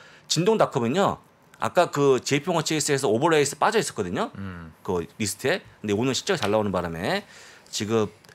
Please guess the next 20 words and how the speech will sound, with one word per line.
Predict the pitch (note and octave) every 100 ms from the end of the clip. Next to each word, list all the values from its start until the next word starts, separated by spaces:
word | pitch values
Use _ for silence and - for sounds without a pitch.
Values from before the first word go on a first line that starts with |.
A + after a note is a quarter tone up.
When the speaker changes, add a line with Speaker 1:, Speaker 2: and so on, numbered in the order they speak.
| - - -
Speaker 1:
어, | - F#2+ F#2 F2+ F2+ E2+ E2 - -
지금 | - G#2+ F#2+
여러 | G2 A2
가지, | G#2+ G2 B2+ C#3 -
어, | - F2 E2+ - -
지금 | F2+ E2
뭐 | D#2+ D2 - -
매출과 | G2+ - C3 - B2 E3+ -
이익을 | F#2+ G2 G#2 - _
예상치 | F#2 G2 -
상회하는 | - D3+ E3 C3
그런 | G#2 E2+
모습 | D#2+ -
보여주면서 | F#2 E2 D#2+ D3 E3+ - _ -
주가 | - -
올라가는 | E2 F#2 F2 D#2
그런 | - D#2+
모습을 | D2+ D#2 D2
보여줍니다. | D#2+ D2 C#2 -
근데 | G2 C#3